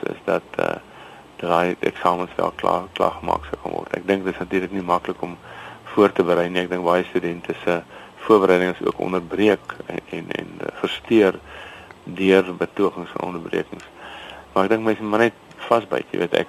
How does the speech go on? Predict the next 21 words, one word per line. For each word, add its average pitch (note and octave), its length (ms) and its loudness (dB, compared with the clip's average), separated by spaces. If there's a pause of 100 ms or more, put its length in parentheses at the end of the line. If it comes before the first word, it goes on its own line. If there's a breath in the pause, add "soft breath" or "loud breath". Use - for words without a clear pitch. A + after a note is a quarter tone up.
ek - 160 2
wil F#2 100 2
dit F#2+ 80 0
nie A2 180 0
te G2 100 4
maklik F2 420 0
laat E2 120 -10
klink - 240 -4
nie. - 100 -6
Ek F2 140 -6
weet F#2 120 -2
dat F2+ 120 -2
dit F2 220 -2 (560 loud breath)
vir, F2 100 -2
vir - 180 -4
sommige F#2 340 0
jong F#2 200 0
mense F2 340 0
eksistensiële F2 760 -2
krisis G2 380 -2
is - 180 -8